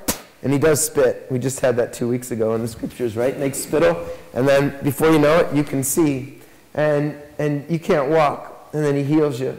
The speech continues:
You pick up your mat, right? And you walk home. And you're dead. And he brings you back to life. Like Lazarus, you know,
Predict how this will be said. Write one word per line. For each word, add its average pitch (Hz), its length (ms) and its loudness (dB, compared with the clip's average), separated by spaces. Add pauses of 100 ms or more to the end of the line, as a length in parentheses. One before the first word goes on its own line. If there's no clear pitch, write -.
You 135 80 -6
pick 156 200 -6
up 143 140 -4
your 139 100 -2
mat, 131 460 -4
right? 127 260 -2 (140)
And 131 100 -10
you 127 80 -2
walk 131 280 0
home. 131 320 -6 (520)
And 131 120 -4
you're 156 80 2
dead. 135 440 0 (760)
And 120 80 -4
he 127 40 0
brings 139 240 -2
you 127 100 -2
back 131 260 0
to 131 80 -6
life. 120 260 -4 (640)
Like 170 160 -10
Lazarus, - 500 -6
you - 60 -14
know, 139 140 -12